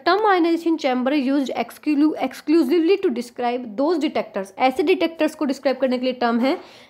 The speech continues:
"which collect all the charges created by direct ionization within the gas through the application of electric field", कि गैस के द्वारा जो भी आयन-, गैस के, गैस के अंदर आयनाइजेशन के द्वारा जो रेडि-, जो चार्ज निकलते हैं उनको ये कलेक्ट कर लेता है।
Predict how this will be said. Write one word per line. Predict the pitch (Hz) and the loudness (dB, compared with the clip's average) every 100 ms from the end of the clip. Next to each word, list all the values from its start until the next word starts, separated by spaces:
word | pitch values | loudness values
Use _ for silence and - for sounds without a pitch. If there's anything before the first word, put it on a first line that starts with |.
| - | -2
"which | 403 - | -2 2
collect | 311 302 302 - 262 | 4 4 2 0 4
all | 269 294 | 4 4
the | 403 302 | 0 4
charges | 269 233 214 294 - | 4 4 0 -4 -4
created | 247 269 269 330 | -4 -4 -2 -2
by | 262 269 | 0 0
direct | 233 214 262 - 269 | 0 0 -2 -2 0
ionization | 247 233 233 220 285 | 2 2 -2 0 0
within | 247 220 285 294 | 0 2 2 4
the | 254 190 | 2 0
gas | 226 311 - - _ _ | -2 -2 -8 -20 _ _
through | 311 349 | 0 4
the | 415 349 | 6 4
application | 262 - 269 285 | 0 -2 -2 -2
of | 285 | -2
electric | 262 240 - 254 | -2 -6 -4 -10
field", | - 240 190 175 - _ | -4 -4 -4 -8 -16 _
कि | 370 | -4
गैस | 285 233 269 359 | 2 4 4 2
के | - 415 | 0 0
द्वारा | 247 240 233 208 190 - - | 4 4 4 0 -4 -16 -8
जो | 214 330 | -2 -2
भी | 269 349 | 2 2
आयन-, | - 269 262 269 254 | 2 2 2 0 0
गैस | 269 277 | 0 0
के, | - 370 392 - - - - - | -4 -6 -6 -8 -14 -18 -20 -2
गैस | 240 302 311 | 2 2 0
के | 381 | -4
अंदर | 269 254 262 285 | 0 0 0 0
आयनाइजेशन | 247 247 285 311 359 | 0 2 2 0 0
के | |
द्वारा | 277 262 262 | 2 2 2
जो | 247 339 | 0 0
रेडि-, | 311 247 247 | 0 -2 -2
जो | 233 349 | -2 -2
चार्ज | 285 269 285 262 | 4 4 4 2
निकलते | 262 262 247 240 254 | -2 0 -2 0 -4
हैं | 190 185 - - - - | -4 -10 -14 -20 -10 0
उनको | 330 349 392 | 2 4 4
ये | 392 | 4
कलेक्ट | 403 311 294 294 | 4 2 4 0
कर | - 214 | -2 -2
लेता | 208 - | -4 -6
है। | 180 190 | -10 -10